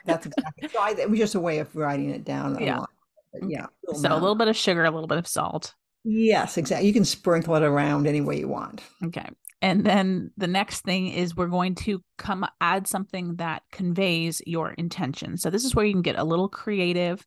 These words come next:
Speaker 2: We're gonna give a couple ideas just so you're not out on your own trying to figure it out. But let's say you want clarity around money, or you're trying to release some sort of old spending habits.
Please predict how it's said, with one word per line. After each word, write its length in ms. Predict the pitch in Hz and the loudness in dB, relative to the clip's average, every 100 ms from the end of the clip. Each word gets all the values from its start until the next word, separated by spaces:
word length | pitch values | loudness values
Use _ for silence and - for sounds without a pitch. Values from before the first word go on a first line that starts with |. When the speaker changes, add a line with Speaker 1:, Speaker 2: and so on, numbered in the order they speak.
| _ _ _ - | _ _ _ -6
Speaker 2:
We're 100 | 180 | -2
gonna 120 | 170 | 0
give 180 | 175 170 | 0 -2
a 40 | |
couple 280 | 175 185 180 | -2 -2 -2
ideas 580 | 175 175 170 165 170 - | 0 -2 -2 -2 -4 -4
just 220 | 165 - | -8 -4
so 80 | 170 | -4
you're 120 | 160 | -2
not 280 | 165 170 - | 0 -2 0
out 180 | 160 165 | 0 0
on 100 | 165 | 0
your 160 | 170 - | -2 0
own 220 | 156 170 | 0 -2
trying 200 | - 175 | -2 -4
to 40 | |
figure 300 | 180 170 175 | -4 -6 -2
it 80 | 175 | 0
out. 360 | 151 139 151 - _ _ _ _ - | 2 2 0 -2 _ _ _ _ -2
But 220 | 170 151 | 0 2
let's 220 | 180 180 | 0 -2
say 200 | - 190 | -2 0
you 480 | 175 - 165 170 170 - | -2 -4 -6 -4 -4 -6
want 300 | 170 160 - | -4 -6 -8
clarity 580 | - 165 160 160 165 - _ - | -6 -6 -4 -6 -8 -10 _ -8
around 360 | 151 131 135 - | -4 -4 -4 0
money, 400 | 180 196 202 190 | 2 2 2 0
or 100 | 165 | -2
you're 160 | 165 | -6
trying 320 | 156 165 165 160 | -8 -6 -8 -6
to 160 | 170 | -6
release 400 | 170 156 165 165 | -4 -2 -2 -2
some 300 | - - 170 | -4 -4 -4
sort 140 | 165 165 | -4 -6
of 100 | - | -4
old 260 | - 135 151 | -2 -2 -2
spending 460 | - - 214 208 208 | -4 0 2 4 4
habits. 600 | 208 190 196 190 - | 4 2 0 -2 -4